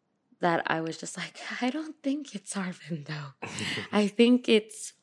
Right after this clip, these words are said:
Speaker 1: what I'm going through."
Speaker 2: Okay.
Speaker 1: And, um, I think from then it changed.
Speaker 2: Mm.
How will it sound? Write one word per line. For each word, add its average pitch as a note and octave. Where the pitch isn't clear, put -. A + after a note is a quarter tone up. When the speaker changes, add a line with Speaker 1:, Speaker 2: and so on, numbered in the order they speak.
Speaker 1:
what F#3
I'm F3
going E3+
through." A#3
Speaker 2:
Okay. G#2+
Speaker 1:
And, F3+
um, E3+
I F#3
think G#3
from F#3+
then D#3
it F3
changed. -
Speaker 2:
Mm. F2+